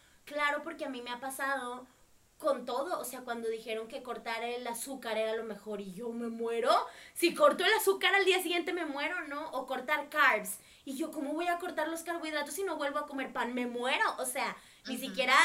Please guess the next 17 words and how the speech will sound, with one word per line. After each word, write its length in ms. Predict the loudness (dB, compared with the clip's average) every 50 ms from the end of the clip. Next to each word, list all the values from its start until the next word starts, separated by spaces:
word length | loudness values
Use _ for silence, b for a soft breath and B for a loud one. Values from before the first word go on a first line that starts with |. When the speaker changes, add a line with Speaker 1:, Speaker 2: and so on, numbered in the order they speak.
| 6 4 2
Speaker 1:
en 180 | 2 0 2 0
dramática 440 | -2 -2 -2 -4 -4 -6 -6 -6 -6
exagerada, 520 | -4 -6 -6 -4 -4 -4 -4 -4 -6 -6
no, 160 | -8 -10 -10 -10
o 80 | -10 -10
sea, 180 | -8 -8 -8 -8
yo 120 | -8 -8
realmente 480 | -6 -6 -6 -6 -6 -6 -8 -8 -10 -10
sentía 340 | -10 -10 -10 -10 -10 -10 -10
que 100 | -10 -10
si 220 | -10 -10 -10 -10
dejaba 560 | -10 -10 -10 -8 -8 -6 -6 -4 -6 -6 -6 -8 -10
de 80 | -12
comer 320 | -10 -10 -8 -8 -8 -8 -8
pan 200 | -8 -8 -6 -8
o 60 | -8
azúcar, 460 | -10 -10 -10 -12 -12 -10 -8 -10 -10